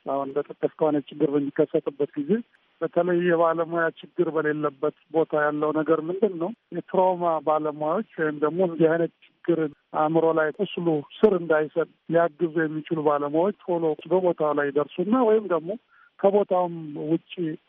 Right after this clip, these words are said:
ሰዎቹን ያገሉና የሚያስፈልገውን ለምክክር አገልግሎት ብቻ ሳይሆን የአካላዊ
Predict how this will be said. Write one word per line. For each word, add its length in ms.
ሰዎቹን 520
ያገሉና 640
የሚያስፈልገውን 920
ለምክክር 520
አገልግሎት 480
ብቻ 280
ሳይሆን 300
የአካላዊ 760